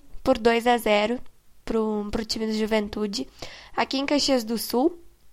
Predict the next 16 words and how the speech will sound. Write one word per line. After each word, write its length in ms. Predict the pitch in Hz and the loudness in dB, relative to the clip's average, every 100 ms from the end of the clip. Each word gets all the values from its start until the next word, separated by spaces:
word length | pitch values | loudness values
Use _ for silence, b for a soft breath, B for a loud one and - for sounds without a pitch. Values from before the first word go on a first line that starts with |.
| - _ - - - | -20 _ -20 -20 -4
A 60 | 226 | -2
gente 260 | 214 226 - | 0 -2 0
vai 100 | 226 | 2
tá 140 | 233 | 2
falando 640 | - 226 226 220 214 208 208 B B B B - | 4 4 4 2 2 2 -2 B B B B -14
um 80 | 214 | -6
pouquinho 540 | 220 220 - 226 214 | -6 -4 -8 -6 -4
das 260 | 214 220 - | 0 0 2
críticas, 800 | 311 330 339 - 330 311 311 | 4 4 4 2 6 8 6
vou 140 | 262 254 | 4 4
dar 160 | 240 | 4
minha 140 | 233 233 | 4 0
opinião 340 | 226 233 226 | 0 0 2
aqui 220 | 214 214 | 0 -2
pra 160 | 220 226 | 0 2
vocês, 640 | 214 214 - 214 202 - | 2 -2 0 0 0 -4